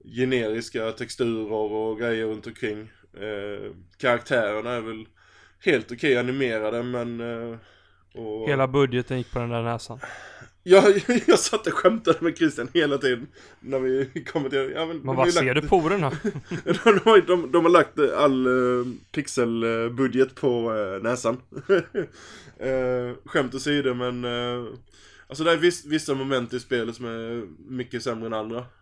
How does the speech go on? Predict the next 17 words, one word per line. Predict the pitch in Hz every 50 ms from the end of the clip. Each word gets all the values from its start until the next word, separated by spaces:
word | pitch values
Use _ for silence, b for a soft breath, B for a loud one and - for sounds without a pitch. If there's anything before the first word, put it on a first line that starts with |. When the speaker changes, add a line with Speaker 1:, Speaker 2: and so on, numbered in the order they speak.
| b b b -
Speaker 1:
Men, | 110 113 113 104 104 107 107 110
eh, | 101 101 104 - - - - - _ b b b b b b b b b
man | b 120 139 147 160
märker | 165 156 117 113 117 - 165
ju | 196
att, | 196 - - - 131
eh, | 131 127 127
han | 120 123 123
har | 120 107 107
den | 110 127 139
här | 120 107
filmbakgrunden. | 104 - 123 117 117 110 107 107 101 - 110 104 104 104 120 123 123 120 b b b b b -
Just | 101 117 123 117 113 - - 110
hur | 110 110 107 -
kameran, | - 117 107 101 101 107 107 107 107 104
eh, | 104 107 107 107 107 107 107 107 98 113
ar-, | 120 110 107 95